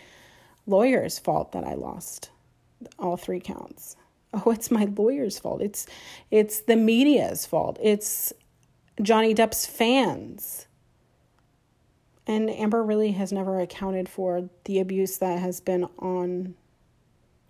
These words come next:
audio, on video, and other people's accounts.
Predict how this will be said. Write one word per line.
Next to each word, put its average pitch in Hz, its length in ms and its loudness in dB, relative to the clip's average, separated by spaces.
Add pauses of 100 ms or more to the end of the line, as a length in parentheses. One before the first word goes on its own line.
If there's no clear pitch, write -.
(140)
audio, 196 720 0 (680)
on 180 140 -6
video, 180 580 -2 (2750)
and 190 100 -2
other 185 200 0
people's 185 360 -6
accounts. - 640 -14